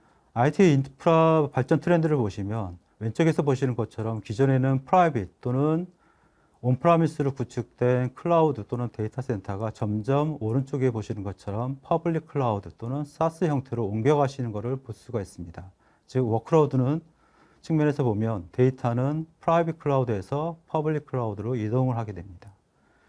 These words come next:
그리고 워크포스, 즉 사용자 측면에서 보면 코로나 이전까지는 저희는 모든 사람들이 사무실에 나와서 근무를 했었습니다. 즉,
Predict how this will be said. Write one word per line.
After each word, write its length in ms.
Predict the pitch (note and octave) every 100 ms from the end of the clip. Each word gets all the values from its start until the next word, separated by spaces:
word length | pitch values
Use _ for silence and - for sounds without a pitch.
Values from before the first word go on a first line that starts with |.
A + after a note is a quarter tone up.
| _ _ _
그리고 560 | A#2 A2+ B2+ C3+ C#3 - _ _
워크포스, 500 | A2+ - - A#2+ G#2
즉 220 | - C3
사용자 420 | - E3+ F#3+ F#3
측면에서 460 | E3+ E3+ D3+ C#3+ C3+
보면 340 | F#2+ G#2 G#2 F2+ _ _ _ _ _ _
코로나 340 | E3+ F#3 F#3+
이전까지는 680 | C#3+ C#3 D3 C#3 B2 A#2+ A#2+
저희는 360 | - G#2+ G#2+ G2+
모든 400 | G#2 B2+ D#3 D#3+
사람들이 560 | D#3 D3 C3+ A#2 B2
사무실에 500 | B2 E3+ E3+ E3 D#3
나와서 560 | C#3 G#2+ F#2+ G2+ B2+ C3+
근무를 720 | - G#2 G#2+ A2 A2+ C#3+ D#3+ D#3+ C3+ -
했었습니다. 560 | D#3 E3+ E3 G2+ F2+ F2
즉, 360 | - C3+ E3